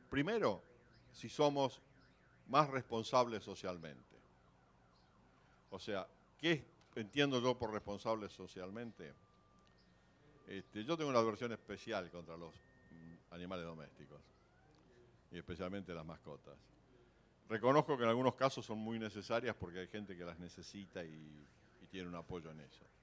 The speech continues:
Pero no lleguemos a la estupidez de cementerios para mascotas, de sombrerito, de botita de cuero.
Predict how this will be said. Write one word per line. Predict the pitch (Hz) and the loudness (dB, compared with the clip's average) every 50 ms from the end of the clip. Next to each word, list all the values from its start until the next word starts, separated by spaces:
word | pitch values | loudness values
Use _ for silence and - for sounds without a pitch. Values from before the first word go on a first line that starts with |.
| _ _ - - - - - - - - - - _ - - | _ _ -20 -20 -20 -20 -20 -20 -20 -20 -20 -20 _ -8 -2
Pero | - 110 113 127 | 0 2 6 8
no | 143 139 | 6 6
lleguemos | 117 110 107 110 104 101 92 - - | 6 6 2 2 0 -2 -4 -8 -8
a | 80 | -8
la | 78 | -8
estupidez | 78 76 - 73 - - 76 76 73 67 64 - - - - - - - - - - _ - - - - | -8 -10 -12 -12 -10 -8 -8 -8 -8 -12 -14 -18 -20 -20 -20 -20 -20 -20 -20 -20 -20 _ -20 -20 -20 -14
de | - 87 | -12 -8
cementerios | 90 98 92 90 90 82 - 92 90 87 82 | -8 -6 -6 -8 -8 -8 -8 -8 -8 -8 -8
para | - 85 85 82 | -8 -10 -12 -10
mascotas, | 82 82 - - - 98 90 87 82 80 - 85 82 | -12 -14 -14 -12 -10 -8 -8 -8 -8 -10 -12 -14 -14
de | 82 78 | -14 -12
sombrerito, | - 90 85 85 85 87 85 92 95 87 82 80 - 90 | -14 -14 -14 -12 -14 -12 -12 -10 -10 -12 -12 -12 -12 -12
de | 87 87 | -10 -8
botita | 87 90 87 - 95 87 - 90 | -8 -10 -10 -12 -14 -12 -10 -10
de | 87 85 | -10 -10
cuero. | - - 92 101 98 90 85 80 80 | -12 -10 -8 -6 -6 -6 -6 -8 -12